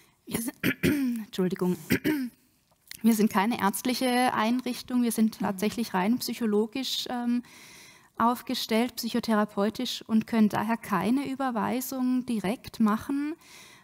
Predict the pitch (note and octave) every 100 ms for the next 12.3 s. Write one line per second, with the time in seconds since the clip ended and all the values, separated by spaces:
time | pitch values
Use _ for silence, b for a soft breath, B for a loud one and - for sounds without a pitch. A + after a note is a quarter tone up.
0 | B - A3 - G#3 B3 - - A3+ A3
1 | G#3+ G#3+ G#3+ - A3 G#3+ A3+ A3 A3 G#3+
2 | C#4+ - A3+ A3+ A#3 A3+ - - G#3+ A3
3 | F#3+ G3 - - A#3+ B3 - - A3 A3
4 | A3 G#3 G#3 A#3 B3+ - B3 C4 - A#3
5 | A#3 - A3+ A3+ A#3 - A#3 A3+ A3+ B
6 | B B B G#3 A3+ B3 A3 A#3 A3 A3
7 | A3+ A#3 A3 A3+ B B B B _ A3
8 | A#3+ C#4 C4 B3+ B3 - G#3+ A3 A#3+ A#3+
9 | A3+ G#3+ G#3+ A3 G#3 G#3+ A3+ A3 - G#3+
10 | A3 A3+ G#3+ G#3 G3+ G3 G#3 G#3 F#3+ F3
11 | G3 G3 G3+ G3 G3 F#3+ - F#3 F#3+ -
12 | - F#3+